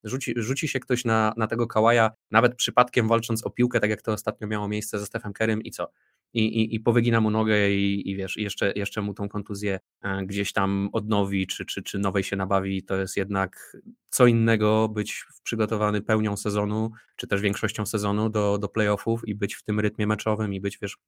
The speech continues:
fizycznie w stanie ścierpieć te wszystkie trudy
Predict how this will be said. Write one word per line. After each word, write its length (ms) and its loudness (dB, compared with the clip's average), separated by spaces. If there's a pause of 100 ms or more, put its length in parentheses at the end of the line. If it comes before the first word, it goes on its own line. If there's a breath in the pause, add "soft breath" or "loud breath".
fizycznie 600 -2 (280)
w 60 -14
stanie 460 2
ścierpieć 520 -4
te 100 -8
wszystkie 240 -4
trudy 440 -2